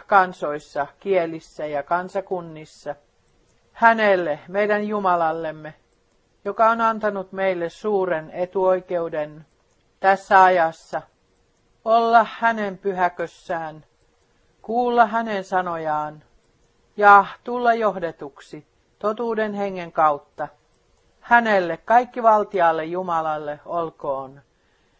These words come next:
ylistys ja kunnia. Minä uskallan sanoa, se ei ole mikään teoria,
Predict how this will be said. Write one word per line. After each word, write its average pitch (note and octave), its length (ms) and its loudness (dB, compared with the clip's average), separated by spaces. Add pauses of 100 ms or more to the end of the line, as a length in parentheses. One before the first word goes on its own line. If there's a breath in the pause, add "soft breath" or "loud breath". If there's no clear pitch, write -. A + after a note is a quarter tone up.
(140)
ylistys A3+ 600 -4
ja D#3 80 -4
kunnia. D#3 540 -10 (840)
Minä G#3+ 260 2
uskallan A3 500 0
sanoa, D#3+ 500 0 (1040)
se G#3 200 -4
ei A#3+ 140 0
ole A#3+ 160 0
mikään G#3+ 380 -2
teoria, D#3 600 -2